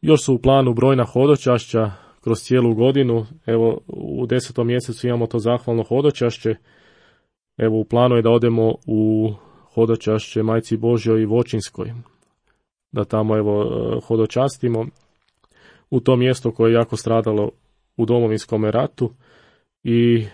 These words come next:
eto da tamo zahvalimo Bogu i Majci Božoj na, na svemu što imamo, na daru života, na daru spasenja, na daru ž-, župne zajednice, e,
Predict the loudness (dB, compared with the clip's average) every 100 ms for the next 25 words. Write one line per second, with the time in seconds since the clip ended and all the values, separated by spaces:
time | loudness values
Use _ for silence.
0 | -6 -4 -2 -2 0 0 0 0 -2 -8
1 | _ -6 -6 -2 0 2 2 0 -2 -6
2 | -2 2 2 2 2 2 0 -2 -2 0
3 | 0 0 0 0 -2 -4 -6 -6 -2 -2
4 | -2 -2 0 2 0 -2 -4 -8 _ _
5 | _ _ _ -4 0 2 2 0 2 2
6 | 2 0 0 0 0 -2 -2 -4 -2 -4
7 | -4 -2 -2 0 -2 -4 -8 -4 -4 -2
8 | -2 0 0 0 -6 -8 -10